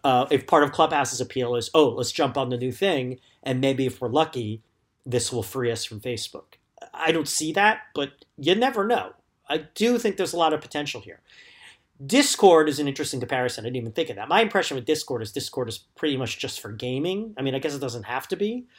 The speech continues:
but, but that's how it's been branded. So it's hard to get away from that branding.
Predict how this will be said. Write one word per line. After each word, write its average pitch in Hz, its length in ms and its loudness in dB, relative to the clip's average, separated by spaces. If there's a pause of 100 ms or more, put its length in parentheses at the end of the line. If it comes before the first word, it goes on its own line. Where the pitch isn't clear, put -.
(320)
but, - 240 -6 (220)
but 135 340 2 (340)
that's 139 360 2
how 147 140 4
it's 127 120 -4
been 127 160 -6
branded. 117 420 -4 (140)
So - 300 -2
it's - 400 -4
hard 208 220 0
to 208 60 2
get 196 140 2
away 175 200 0
from 160 160 -8
that 147 140 -2
branding. 143 360 -2